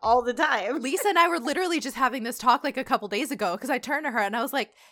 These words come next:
Speaker 2: "Hey, does this ever happen to you? 'Cause it kinda grosses me out." And she's like, "Oh my God, it happens all the time." And I was like, "Oh my God, thank God I'm not, like, the only one." <laughs>
Speaker 1: Yep.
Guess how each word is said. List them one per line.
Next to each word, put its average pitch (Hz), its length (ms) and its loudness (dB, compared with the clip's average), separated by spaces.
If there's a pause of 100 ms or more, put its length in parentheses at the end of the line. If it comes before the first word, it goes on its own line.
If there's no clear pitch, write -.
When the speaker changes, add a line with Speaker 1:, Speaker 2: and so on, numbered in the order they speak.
Speaker 2:
"Hey, 294 360 0
does 269 200 -8
this 427 140 -2
ever 571 220 0
happen 262 240 4
to 339 80 -4
you? 392 380 -2
'Cause 262 160 -8
it - 80 -8
kinda 320 240 0
grosses 277 280 -2
me 202 160 -6
out." 208 180 2
And 214 60 -4
she's 254 160 -4
like, 254 140 -6
"Oh 220 60 0
my 240 120 -4
God, 202 200 4
it 175 80 -2
happens 214 240 0
all 214 100 0
the 165 80 -10
time." 190 240 4
And 170 80 -8
I 190 40 -4
was 196 100 -6
like, 190 100 -4
"Oh 247 240 6
my 262 160 0
God, 226 460 8
thank 214 220 -4
God 214 260 8
I'm 208 80 -2
not, 208 160 0
like, 214 160 -4
the 226 140 -8
only 208 280 -4
one." 175 360 -4
<laughs> - 40 -4 (1400)
Speaker 1:
Yep. 294 240 -6